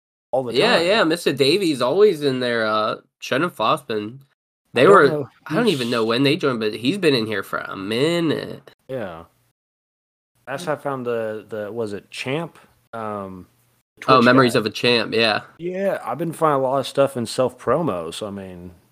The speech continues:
Speaker 1: if anyone gets bored and need entertainment, dude, check out that
Speaker 2: Yeah, that's what I'm
Speaker 1: self-promo,
Speaker 2: saying. That's
Speaker 1: man.
Speaker 2: what I always do, bro. A-,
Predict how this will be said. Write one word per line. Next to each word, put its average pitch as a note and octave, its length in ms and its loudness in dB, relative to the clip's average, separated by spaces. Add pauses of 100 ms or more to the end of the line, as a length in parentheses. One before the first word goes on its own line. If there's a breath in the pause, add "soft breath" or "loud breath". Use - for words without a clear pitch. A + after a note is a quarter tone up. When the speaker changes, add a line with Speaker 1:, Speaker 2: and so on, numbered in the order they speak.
(180)
Speaker 1:
if - 100 -12
anyone D3 240 0
gets B2 220 0
bored B2+ 360 -2
and C3+ 80 -4
need B2+ 120 -2
entertainment, B2+ 520 -6
dude, G#2+ 120 -10
check - 260 -6
out F#3 120 -6
that B2 120 4
Speaker 2:
Yeah, C#3 160 8
that's A2+ 240 4
what F#3 60 6
I'm F#3 60 2
Speaker 1:
self-promo, A3 40 -2
Speaker 2:
saying. F3+ 240 6
That's B2 240 4
Speaker 1:
man. A#3+ 100 6
Speaker 2:
what D3+ 80 8
I D#3+ 140 6
always D3+ 380 4
do, C3 180 4
bro. G#2 220 2
A-, C3 260 2